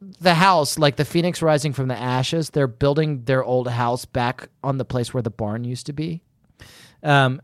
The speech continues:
and I wanna say a negative thing about Elise. For, can I say a negative thing about Elise before I say a nice thing about her?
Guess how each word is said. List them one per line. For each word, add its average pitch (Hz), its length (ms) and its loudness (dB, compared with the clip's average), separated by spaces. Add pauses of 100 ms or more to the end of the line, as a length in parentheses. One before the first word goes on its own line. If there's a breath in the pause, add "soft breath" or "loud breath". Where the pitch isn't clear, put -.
and 185 120 6
I 214 60 8
wanna 233 160 6
say 269 160 4
a 262 60 4
negative 160 340 4
thing 185 180 0
about 185 280 2
Elise. 190 320 2
For, - 160 -10
can - 180 0
I 180 80 4
say 202 160 0
a 190 100 2
negative 151 380 -2
thing 165 200 -6
about 151 280 -4
Elise 143 240 -2
before 143 240 -6
I 135 60 -2
say 131 180 -4
a 127 40 -4
nice 123 240 -6
thing 143 120 -10
about 151 220 -4
her? 170 180 -6